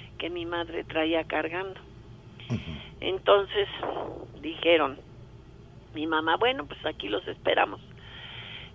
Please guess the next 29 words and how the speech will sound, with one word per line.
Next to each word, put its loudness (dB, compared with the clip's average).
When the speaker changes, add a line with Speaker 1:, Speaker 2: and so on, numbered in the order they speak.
Speaker 1:
Pero 10
conforme -4
se 12
iba 4
acercando 8
la 8
tolvanera, 6
dijo 2
mi 2
papá, 12
"Mm, -12
mm, -4
tírate 8
al 10
piso 12
con 2
el 4
niño, 0
tú -2
también", 6
y 2
mi 0
papá 12
se 2
me 0
tapó 8
con 0
su -2
jorongo, 6